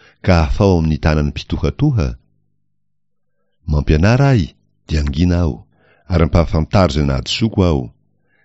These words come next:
Endrey ny herin'ny tenin'ny marina. Fa mba mahavoa inona kosa moa ny anatra ataonareo? Ny amin'ny teniko ihany va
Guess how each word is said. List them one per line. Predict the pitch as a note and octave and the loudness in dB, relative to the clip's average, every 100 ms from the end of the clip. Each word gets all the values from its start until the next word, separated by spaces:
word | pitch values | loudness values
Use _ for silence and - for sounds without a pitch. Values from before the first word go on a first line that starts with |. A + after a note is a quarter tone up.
| _ _ | _ _
Endrey | F#2 D2+ D2+ G#2 B2 | 0 2 4 4 6
ny | A2 F2 | 4 4
herin'ny | D#2+ C#2+ C#2 - | 4 2 -2 -2
tenin'ny | D2 C2+ C2 B1 | -2 -2 -2 -2
marina. | C2+ C#2 B1+ A#1+ - _ _ _ _ _ _ _ _ | -2 -4 -8 -12 -16 _ _ _ _ _ _ _ _
Fa | A#2+ | 2
mba | G2 F2 | 4 4
mahavoa | F2 D#2+ C#2 C#2+ E2 | 4 4 2 2 4
inona | E2 F2 D#2+ | 4 4 2
kosa | - C3+ B2 | 0 -2 2
moa | A2+ A2+ | 4 4
ny | F2+ | 4
anatra | D#2 C#2+ D2 | 2 0 -2
ataonareo? | - C#2 C#2 F#2+ A#2 - _ _ _ _ _ | -2 0 0 -2 -6 -10 _ _ _ _ _
Ny | E2+ F2+ | 2 4
amin'ny | F2+ F#2 | 4 2
teniko | - G2 F#2 A#2+ | 2 2 2 2
ihany | B2 F2+ | 2 2
va | F2+ | 2